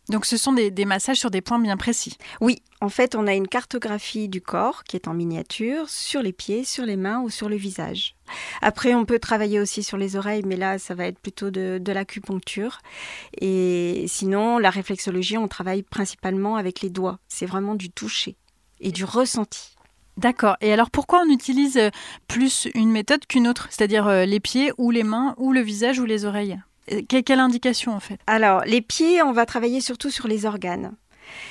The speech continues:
Speaker 2: Les mains, on va travailler sur tout ce qui est locomoteur.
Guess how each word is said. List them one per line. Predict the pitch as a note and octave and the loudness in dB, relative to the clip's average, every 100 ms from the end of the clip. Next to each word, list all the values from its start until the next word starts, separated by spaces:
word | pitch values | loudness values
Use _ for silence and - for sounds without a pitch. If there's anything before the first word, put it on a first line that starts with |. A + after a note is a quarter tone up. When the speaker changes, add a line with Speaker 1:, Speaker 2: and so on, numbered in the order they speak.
| - | -8
Speaker 2:
Les | F#3+ A#3 | 0 4
mains, | A#3 A#3 A3 | 6 6 6
on | |
va | G#3 G3+ | 4 -2
travailler | - G#3 G#3 G#3+ | -2 -4 -2 -2
sur | G#3 | -6
tout | - - G#3+ | -8 -10 -8
ce | - | -10
qui | - G3 | -10 -6
est | F#3+ F#3+ F#3 | -2 -2 -2
locomoteur. | F#3+ F#3 G3 F#3 F3+ G#3 A#3 D4 E4+ | -2 -2 -2 -4 -4 -4 -2 -2 -4